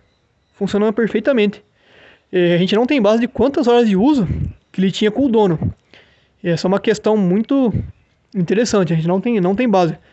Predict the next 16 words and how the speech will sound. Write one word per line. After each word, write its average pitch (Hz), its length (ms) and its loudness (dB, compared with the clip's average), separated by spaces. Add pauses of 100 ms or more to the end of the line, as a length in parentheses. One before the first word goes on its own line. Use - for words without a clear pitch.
(640)
Como 185 160 -2
o - 20 -8
pessoal 208 460 2
usava 185 260 2
muito 190 240 0
na 175 120 2
época, 185 400 0
ele 180 180 0
veio 180 100 2
daquela 185 240 0
região 180 340 2
lá 180 140 2 (260)
pra 180 160 2
baixo, 170 280 0
perto 180 280 0
de, 165 460 0